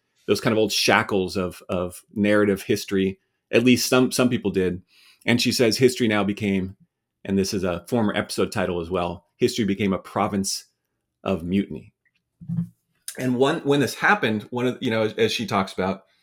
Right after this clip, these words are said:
um, this was probably a good thing, uh, in, in general for, for the discipline of history, but it also had this effect of, of, um,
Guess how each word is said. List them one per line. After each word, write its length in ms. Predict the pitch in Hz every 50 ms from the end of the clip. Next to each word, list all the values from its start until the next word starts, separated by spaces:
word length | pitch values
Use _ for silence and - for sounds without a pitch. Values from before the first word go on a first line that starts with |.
| _ _ _ _ _ _ _ _ -
um, 280 | - 113 110 110 117 113
this 200 | 131 143 147 -
was 120 | 170 147 -
probably 280 | - 143 131 127 123
a 80 | 113 110
good 280 | 104 113 123 123 120
thing, 420 | - 127 120 113 113 113 110 - - _ -
uh, 380 | 101 101 98 98 98 95 92 - - _ -
in, 140 | 113 104
in 240 | 101 113 110 101 101
general 360 | 95 - 104 101 117 127 135
for, 360 | 139 - 123 107 101 95 95 -
for 320 | - - 107 98 92 90 - - _ -
the 80 | 101
discipline 360 | 95 110 107 101 - - 131
of 60 | 120 139
history, 360 | 135 139 - 151 147 156 - _ _ _ _ _ _ _ _ _ _ _ _ _ 113
but 160 | 123 131 127
it 60 | 139
also 280 | 151 165 202 190 - 175
had 100 | 165 147
this 140 | 143 - -
effect 420 | 110 - - 110 117 113 - - - -
of, 500 | - 104 104 104 107 107 104 - - - _ _ _ _ _ _ _ _ _ _ _ _ _ _ _ _ _ _ _ _ _ _ _ _ _ - - - _ _ _ _ -
of, 540 | 104 110 107 107 104 104 104 101 98 - - -
um, 540 | - 104 104 104 101 101 101 98 98 98